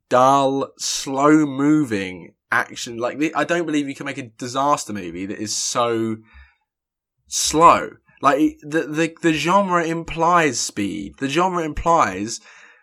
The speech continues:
action. It was like, uh, it, it, the V F X were cool, right? I'll admit the V F X were great. But even when the world was collapsing around them, there was never an urgency about it. It never felt like the characters were truly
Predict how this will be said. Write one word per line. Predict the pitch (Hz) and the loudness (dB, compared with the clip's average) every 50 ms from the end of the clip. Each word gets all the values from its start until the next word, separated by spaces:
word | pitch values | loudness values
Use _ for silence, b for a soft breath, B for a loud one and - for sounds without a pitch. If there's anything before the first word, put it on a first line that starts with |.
| b b _ _ _ _ _ | b b _ _ _ _ _
action. | 131 143 135 - - - - 113 104 98 95 - b b b b b | 4 4 4 4 0 -4 -4 -2 -4 -6 -8 -14 b b b b b
It | 151 165 | 2 4
was | 170 175 170 165 | 6 4 4 6
like, | 175 175 170 - - - - b b b b b b b b b _ - | 6 4 4 4 0 -6 -16 b b b b b b b b b _ -6
uh, | 117 113 110 135 | -6 -4 -4 -4
it, | 151 | -4
it, | 156 160 156 147 160 175 147 - - - 147 | -4 -4 -2 4 4 4 4 4 -8 -16 -2
the | 151 165 | -2 0
V | 160 180 202 190 | 0 2 0 0
F | 175 - | 2 0
X | 143 - - - | -2 -4 -4 -10
were | 110 | -10
cool, | - - 104 101 104 117 - _ _ _ _ _ - | -10 -8 -10 -10 -10 -12 -14 _ _ _ _ _ 2
right? | 127 131 143 143 131 - - b b b b b b b | 4 6 6 6 4 0 -4 b b b b b b b
I'll | - 135 135 143 | 2 4 4 4
admit | 147 165 160 143 | 4 2 0 -2
the | 127 | -2
V | 120 123 117 | 0 2 2
F | 107 - | 2 0
X | - - - - | -4 -10 -10 -12
were | 87 | -10
great. | - 82 78 78 78 - _ b b b b b b _ _ | -8 -8 -8 -8 -10 -14 _ b b b b b b _ _
But | 151 147 135 - - _ _ _ _ _ | 8 8 8 6 0 _ _ _ _ _
even | - 165 202 233 240 220 226 202 185 | 2 4 4 4 2 0 -2 -2 0
when | 175 180 175 | 0 0 2
the | 165 156 | 2 2
world | 156 160 160 160 156 | 2 2 4 4 4
was | 151 147 - | 2 0 -4
collapsing | - - 156 147 - - - 143 | -2 2 2 2 2 0 -4 -6
around | 135 131 135 131 131 120 | -4 -2 -2 -2 -2 -4
them, | 107 104 104 | -4 -6 -4
there | 104 117 120 | -2 -2 -2
was | 127 127 | -2 -4
never | 143 156 165 180 190 196 165 165 | -6 -4 -2 0 0 2 2 2
an | 143 | 2
urgency | 135 135 135 135 120 127 101 - - 101 107 | 4 2 2 2 0 -6 -10 -8 -8 -8 -8
about | 107 - 85 78 - - | -8 -10 -10 -10 -10 -10
it. | 85 110 - - b b b b b b b | -8 -8 -10 -10 b b b b b b b
It | - 156 156 | 0 0 4
never | 165 180 196 196 190 | 6 6 6 6 4
felt | - - 180 160 127 127 | 2 4 4 4 6 6
like | 131 127 123 120 - _ _ | 4 2 2 0 -10 _ _
the | - 123 120 | -12 -10 -10
characters | - - 139 131 117 - - - 117 | -4 -2 0 0 0 -2 -6 -10 -8
were | 110 113 | -8 -6
truly | 110 - - - 143 135 131 127 120 113 107 104 101 98 95 | -6 -8 -6 -4 -2 -2 0 0 0 0 0 0 -2 -4 -8